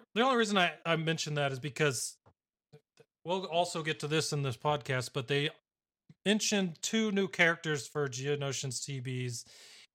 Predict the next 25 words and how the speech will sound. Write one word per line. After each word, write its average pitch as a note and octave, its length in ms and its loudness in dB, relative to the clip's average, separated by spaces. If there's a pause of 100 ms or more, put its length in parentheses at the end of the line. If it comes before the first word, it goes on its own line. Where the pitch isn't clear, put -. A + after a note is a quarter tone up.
and C#3+ 340 0 (480)
I E3 80 4
know A3 120 6
this G#3+ 180 0
is F3 120 2
Grand F3+ 260 4
Arena E3+ 280 2
Championships, F3+ 1040 0 (480)
uh, F3+ 200 2
preparation, G3 840 2
but D3 120 0
I D#3+ 100 4
was D#3 120 -2
really A3+ 240 0
hoping F3+ 460 0
if C#3 160 -2
that D#3+ 220 2
was C#3 180 -4
after D3 340 0
next D3+ 280 -4
Wednesday, D#3 500 -4 (260)
they C#3 100 -2
might D3 260 -2
be C#3+ 80 -6
dropping D3 640 0